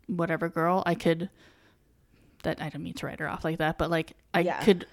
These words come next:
Speaker 1: you have this immense platform to do something great for women.
Speaker 2: Yeah.
Speaker 1: Um, that would be interesting. Although I'd be like, "We're not tanning anymore 'cause you're pale as hell."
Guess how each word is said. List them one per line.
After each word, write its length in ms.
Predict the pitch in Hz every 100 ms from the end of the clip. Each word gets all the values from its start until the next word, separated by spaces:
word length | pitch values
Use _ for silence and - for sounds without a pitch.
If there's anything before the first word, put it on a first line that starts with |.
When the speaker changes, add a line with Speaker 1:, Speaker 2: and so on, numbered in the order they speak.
| -
Speaker 1:
you 280 | 180 190 180
have 220 | 185 175
this 160 | 175
immense 400 | 175 175 170 170
platform 520 | - - 165 - 196 202
to 100 | 170
do 140 | 156
something 680 | 170 170 180 - 90 92 180
great 300 | - 180 -
for 140 | - 277
women. 460 | 302 320 330 339
Speaker 2:
Yeah. 240 | 240 175 147 - - - - -
Speaker 1:
Um, 520 | - 170 165 156 160 - _ _ _ _ - -
that 220 | 160 156
would 180 | 214 226 - _ _ _ _ - - _ _ _ _ _ _
be 300 | - 226 220
interesting. 460 | - 226 - 233 220
Although 320 | 214 208 196
I'd 220 | 185 185
be 140 | 185 180
like, 240 | 170 165 - -
"We're 180 | 190
not 220 | 226 165 -
tanning 320 | 196 220 185
anymore 340 | 165 165 160
'cause 140 | 160 180
you're 100 | 220
pale 320 | - 170 175
as 120 | 196
hell." 360 | 220 196 170